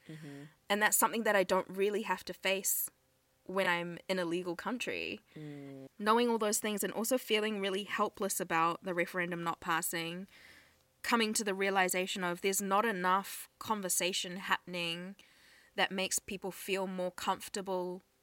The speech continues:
Speaker 2: about talking about it or even being around people that consume it, those sorts of things really made me want to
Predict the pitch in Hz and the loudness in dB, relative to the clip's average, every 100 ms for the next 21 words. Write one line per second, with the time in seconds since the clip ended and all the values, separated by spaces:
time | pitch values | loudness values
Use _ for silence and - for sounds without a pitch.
0 | _ _ _ - 185 175 175 - - - | _ _ _ 0 2 2 2 -2 -8 -4
1 | 220 - 226 226 226 254 302 - _ _ | -4 -2 0 6 6 6 4 2 _ _
2 | _ _ 202 190 - 208 208 208 202 _ | _ _ -2 -2 -2 -2 -4 -4 -10 _
3 | _ - 214 208 202 196 190 185 208 208 | _ -6 -2 -2 -2 0 2 2 0 -6
4 | 214 190 196 175 165 - 190 185 180 175 | -8 -6 -2 0 0 -2 -6 -4 -2 0
5 | 247 311 - - - - - 180 214 214 | 0 0 -4 -20 -20 -20 -6 4 6 6
6 | 220 196 202 202 196 190 170 175 190 196 | 2 0 -4 -6 -6 -6 -6 -2 0 0
7 | 202 196 185 185 190 185 175 180 175 180 | -4 -2 0 0 -2 -4 -4 -4 -4 -2
8 | 175 - - 185 175 165 170 | -2 -2 0 0 0 -2 -4